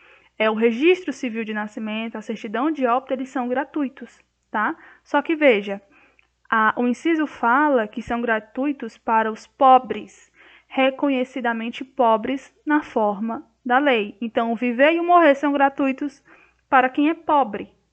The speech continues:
tá? Não vai pagar taxa, não vai pagar custas,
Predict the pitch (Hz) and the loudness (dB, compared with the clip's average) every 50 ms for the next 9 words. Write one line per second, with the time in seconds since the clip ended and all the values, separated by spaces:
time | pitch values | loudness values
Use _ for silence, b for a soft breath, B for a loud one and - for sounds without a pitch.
0 | _ _ _ - - 208 214 254 302 269 254 240 254 254 254 262 247 247 226 233 | _ _ _ -8 -4 -4 -2 -2 -2 -2 0 0 0 0 0 0 -2 0 0 0
1 | 233 214 - - _ - 226 226 240 247 254 254 254 - 247 226 226 226 233 226 | 0 0 -4 -8 _ 0 2 4 6 6 4 4 0 -2 -6 -6 -4 -2 -2 -2
2 | 220 - 226 214 214 220 214 208 - - - - 240 240 247 254 262 - 294 294 | -2 -2 -4 -2 -2 -2 -2 -4 -6 -8 -6 -4 -2 -2 -2 -4 -6 -8 -8 -8
3 | 294 | -8